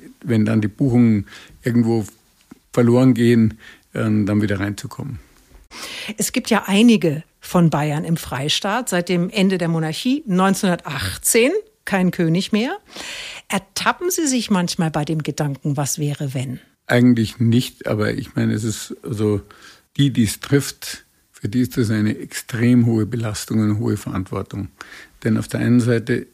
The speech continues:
Speaker 1: ist es für einen Staat die Funktion eines Königs ja nicht das,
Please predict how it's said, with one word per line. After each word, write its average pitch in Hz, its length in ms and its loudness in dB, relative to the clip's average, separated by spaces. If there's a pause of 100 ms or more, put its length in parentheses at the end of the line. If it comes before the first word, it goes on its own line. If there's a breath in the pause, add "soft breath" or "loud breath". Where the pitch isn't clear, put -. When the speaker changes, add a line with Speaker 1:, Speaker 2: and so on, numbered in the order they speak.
Speaker 1:
ist 110 160 -2
es 120 140 -2
für - 160 -6
einen 101 200 0
Staat - 600 -6 (500)
die - 60 -14
Funktion 117 640 2
eines 107 300 -2
Königs 117 400 -2
ja 113 80 -2
nicht - 380 -4 (200)
das, 101 220 -10